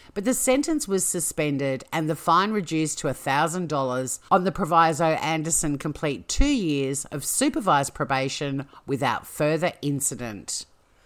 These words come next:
The La-Z-Boy hot rod was impounded and eventually sold at a police auction. Thanks so much for listening to the latest episode of Smooth Criminal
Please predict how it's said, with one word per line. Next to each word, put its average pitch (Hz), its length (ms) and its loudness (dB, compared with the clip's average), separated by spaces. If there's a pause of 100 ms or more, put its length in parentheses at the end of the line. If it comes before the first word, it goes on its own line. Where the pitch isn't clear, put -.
(100)
The 175 100 0
La-Z-Boy 170 640 2
hot 160 300 2
rod 175 160 2
was 147 200 -2
impounded 170 680 -2 (320)
and 214 160 2
eventually 202 480 0
sold 139 380 2
at 135 100 -4
a 143 80 -2
police 139 480 0
auction. 113 760 -6 (4000)
Thanks 330 280 4
so 220 180 8
much 165 220 4
for 208 80 2
listening 175 360 2
to 180 80 -4
the 170 120 2
latest 165 360 2
episode 156 440 0
of 151 80 -2
Smooth 160 380 -2
Criminal 175 520 0